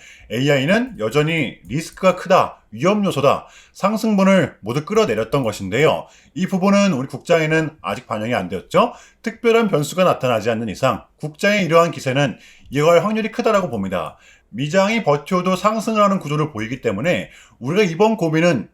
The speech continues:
일단은 잘 넘겼다라고 저는 봐요. 자, 중요한 부분은 이겁니다. 케빈 워씨가 어쨌든 이 비둘기성 스탠스를 취했기 때문에 원했던 결과값이 나왔기 때문에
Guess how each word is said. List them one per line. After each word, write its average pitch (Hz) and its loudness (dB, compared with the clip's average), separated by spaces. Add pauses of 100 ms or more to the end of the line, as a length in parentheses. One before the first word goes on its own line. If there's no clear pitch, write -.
일단은 220 0
잘 180 2
넘겼다라고 160 2
저는 120 -2
봐요. 82 -6 (400)
자, 135 0
중요한 226 2
부분은 185 0
이겁니다. 107 0 (220)
케빈 233 0
워씨가 135 2
어쨌든 175 -2
이 123 -18
비둘기성 202 -2
스탠스를 196 -4
취했기 202 -6
때문에 113 -2 (260)
원했던 190 2
결과값이 160 -2
나왔기 110 -2
때문에 107 -4